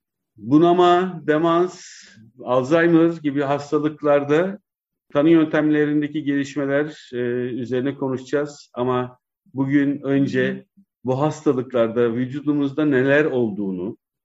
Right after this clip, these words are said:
ki tanıda neler kullanıldığını, e, konuşalım. Öncelikle hemen belirtelim, biz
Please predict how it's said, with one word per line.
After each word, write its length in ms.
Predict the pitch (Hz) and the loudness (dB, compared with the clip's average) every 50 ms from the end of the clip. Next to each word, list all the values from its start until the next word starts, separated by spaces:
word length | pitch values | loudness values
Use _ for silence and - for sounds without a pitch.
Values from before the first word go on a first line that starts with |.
| _ _ _ _ _ | _ _ _ _ _
ki 480 | _ - 165 151 123 113 - - - _ _ | _ -2 0 2 2 2 -2 -6 -12 _ _
tanıda 400 | 143 135 131 131 127 131 131 127 | -4 -2 -2 -2 -2 0 0 0
neler 440 | 127 123 117 123 127 127 120 - | 0 0 2 2 0 0 -2 -6
kullanıldığını, 840 | - 120 104 107 104 104 104 101 95 98 101 98 92 95 92 90 92 - _ _ _ _ _ _ _ _ | -8 -6 -4 -4 -4 -4 -4 -4 -4 -4 -4 -4 -4 -4 -4 -6 -8 -12 _ _ _ _ _ _ _ _
e, 380 | 92 95 95 95 92 92 95 95 | -10 -8 -6 -6 -6 -6 -8 -8
konuşalım. 680 | - 110 101 101 101 - 110 104 107 151 190 - - - - - - _ _ - - - - - | -8 -6 -6 -6 -6 -6 -6 -2 -2 -2 -2 -2 -6 -12 -18 -20 -20 _ _ -20 -20 -14 -6 -2
Öncelikle 600 | 143 143 151 143 165 165 170 175 165 170 165 151 | -2 -2 0 2 2 2 0 0 0 -2 0 0
hemen 440 | 160 160 170 165 170 175 170 170 - | 0 0 2 2 2 0 0 -4 -4
belirtelim, 640 | 131 139 135 147 156 156 - 175 165 170 175 165 143 | -6 -2 0 0 0 2 2 2 2 2 2 0 0
biz 480 | 156 156 156 151 143 - - - _ | 0 0 0 -2 -4 -10 -18 -20 _